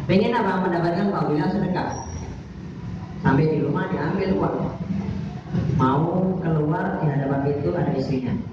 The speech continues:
Ini, mau ngapa? Kemudian ini uang tak sedekahkan. Buat apa sedekahkan? Tadi barusan saya dengar ada fadilah daripada pahala sedekah.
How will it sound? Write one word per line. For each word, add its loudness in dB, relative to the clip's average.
Ini, 0
mau 2
ngapa? 0
Kemudian 4
ini 2
uang 0
tak 2
sedekahkan. 0
Buat 4
apa -2
sedekahkan? 0
Tadi 2
barusan 2
saya 0
dengar 6
ada 2
fadilah 2
daripada 4
pahala 0
sedekah. -2